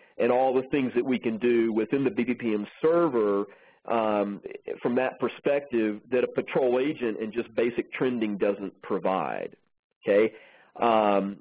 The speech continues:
you, you actually, at the end of the day, we, we're able to reduce the number of parameters that need to be trended up here significantly, and at the same time, as you'll see when we talk about scalability, we've greatly enhanced the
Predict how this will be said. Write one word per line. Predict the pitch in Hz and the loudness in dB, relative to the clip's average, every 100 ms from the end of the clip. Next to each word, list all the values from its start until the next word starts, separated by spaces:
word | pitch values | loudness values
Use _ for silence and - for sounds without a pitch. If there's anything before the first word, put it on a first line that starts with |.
| _ | _
you, | 110 - 147 139 | -14 -8 -6 -2
you | 143 139 | 2 4
actually, | 165 - 175 | 4 2 0
at | 147 | 2
the | 143 | 2
end | 160 | 2
of | 156 | 2
the | |
day, | 127 156 160 131 | 2 4 6 6
we, | 123 131 135 | 4 0 2
we're | 131 | 4
able | 131 147 139 - | 4 4 0 0
to | 139 | 2
reduce | 120 110 107 139 165 160 - | 2 0 0 2 2 0 0
the | 120 | 2
number | 120 120 113 | 4 4 4
of | 107 | 2
parameters | - 117 117 127 120 107 | 2 4 4 4 2 -2
that | 107 | -4
need | 120 | -6
to | |
be | 113 101 | -6 -4
trended | - 127 117 | 0 2 4
up | 110 - | 4 2
here | 110 107 - | -2 -2 -4
significantly, | 101 120 139 143 - - 98 98 101 - - - | 0 0 0 -2 -4 0 2 2 0 -4 -18 -2
and | 135 | 0
at | 156 | 2
the | 156 143 | 0 -2
same | 170 131 123 | 0 2 0
time, | - 170 156 131 | 0 0 2 2
as | |
you'll | 120 120 | 0 0
see | 135 | 0
when | 117 | 0
we | |
talk | 104 123 | 2 2
about | 107 - | 2 0
scalability, | 127 113 104 139 156 113 104 107 - - | 2 2 4 4 4 4 0 -2 -10 -6
we've | 123 113 104 | -4 -4 -4
greatly | 131 139 151 143 143 123 | -2 2 2 0 0 0
enhanced | 117 139 156 147 117 - | 0 -2 -2 0 -2 -4
the | 113 | -10